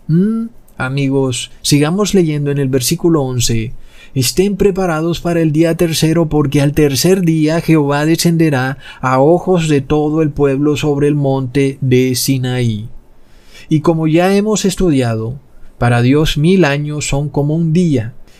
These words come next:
y un día como mil años. Entonces,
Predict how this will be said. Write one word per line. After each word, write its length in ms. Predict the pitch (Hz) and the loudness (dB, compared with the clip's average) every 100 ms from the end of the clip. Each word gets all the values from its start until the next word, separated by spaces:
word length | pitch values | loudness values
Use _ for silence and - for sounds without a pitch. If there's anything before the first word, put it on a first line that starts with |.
| - | -2
y 300 | 180 202 208 | 2 2 2
un 300 | 160 160 147 | 0 0 0
día 400 | 143 147 147 147 | -2 0 -2 -2
como 260 | 143 127 127 | -2 -2 0
mil 240 | 143 139 | 0 2
años. 680 | 123 117 113 107 104 - - - - - | 2 0 -2 -6 -8 -12 -16 -20 -12 -4
Entonces, 720 | 143 139 208 180 123 113 | -2 0 0 0 -2 -4